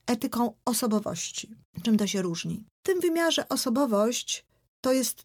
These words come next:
to, jak postrzegamy człowieka. To jest to, jak go widzimy, jakie robi na nas wrażenie. Natomiast charakter to jest to,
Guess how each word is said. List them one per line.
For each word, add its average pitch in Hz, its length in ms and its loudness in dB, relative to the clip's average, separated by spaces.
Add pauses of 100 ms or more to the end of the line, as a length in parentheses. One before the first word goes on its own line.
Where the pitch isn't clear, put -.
to, 269 300 2
jak 247 300 0
postrzegamy 226 640 0
człowieka. - 600 -10 (560)
To 233 100 2
jest 240 200 2
to, 254 320 0
jak 220 320 2
go 214 400 0 (100)
widzimy, 190 480 0 (640)
jakie 208 260 2
robi 208 200 4
na 208 80 6
nas 196 180 2
wrażenie. 190 520 -2 (120)
Natomiast 233 340 0
charakter 233 540 -6 (540)
to 104 80 -2
jest - 180 -4
to, 240 260 0